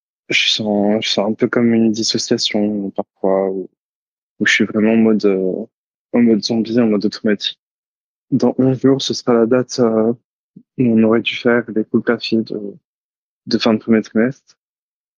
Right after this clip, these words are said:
Chaque fois que, euh, qu'on évoque, euh, cette date ou qu'on évoque le, le rendez-vous de, d'échographie de contrôle pour voir si, euh,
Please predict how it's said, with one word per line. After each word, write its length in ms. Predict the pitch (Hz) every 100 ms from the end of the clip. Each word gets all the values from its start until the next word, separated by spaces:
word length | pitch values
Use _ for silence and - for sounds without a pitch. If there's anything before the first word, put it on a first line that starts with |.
| _ _
Chaque 320 | _ _ _
fois 140 | - 117
que, 160 | -
euh, 760 | 110 101 101 98 98 95 95 113
qu'on 260 | - 113 104
évoque, 520 | 113 107 113 110 -
euh, 720 | 101 95 85 78 - - - - -
cette 340 | - - 98 98
date 380 | 104 107 - 117
ou 100 | 123
qu'on 240 | 120 117 110
évoque 540 | 113 117 113 - - 110
le, 440 | 104 98 101 101 _ _ _ -
le 180 | 117
rendez-vous 480 | 110 110 110 107 117
de, 260 | 107 101 101
d'échographie 540 | 110 - - 123 -
de 60 | -
contrôle 500 | 127 113 123 110 - _ _ _ _ _ _ _ _
pour 160 | - 107
voir 260 | 107 110 -
si, 260 | - 104
euh, 220 | 98 90